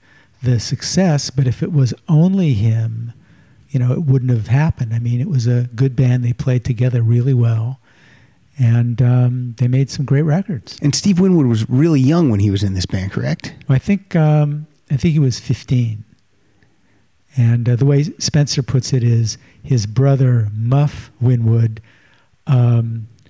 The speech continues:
Speaker 1: who was a pretty good guitarist, but kind of a, just an adequate bass player. But, so, but Muff had to be in the band because he could drive Stevie, he, you know, to the gigs. So that's how Muff got in the
Speaker 2: I,
Speaker 1: band.
Speaker 2: I know the name Muff Winwood because he produced either the first or the second Dire Straits album.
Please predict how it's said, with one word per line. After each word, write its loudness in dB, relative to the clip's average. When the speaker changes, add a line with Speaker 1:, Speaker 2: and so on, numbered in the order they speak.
Speaker 1:
who 0
was 2
a -2
pretty -2
good -2
guitarist, -2
but -2
kind 0
of 0
a, 0
just -6
an -4
adequate -2
bass 0
player. 0
But, 0
so, -4
but -2
Muff 2
had 2
to 0
be 0
in -2
the -2
band 0
because -2
he -2
could -4
drive 0
Stevie, -2
he, -12
you -4
know, 0
to -2
the 0
gigs. -2
So -2
that's 0
how 2
Muff 0
got -6
in -10
the 0
Speaker 2:
I, 0
Speaker 1:
band. -2
Speaker 2:
I 0
know 2
the 0
name 2
Muff 0
Winwood 0
because -4
he -4
produced -2
either 2
the -2
first -4
or 0
the -4
second -2
Dire 0
Straits -4
album. -12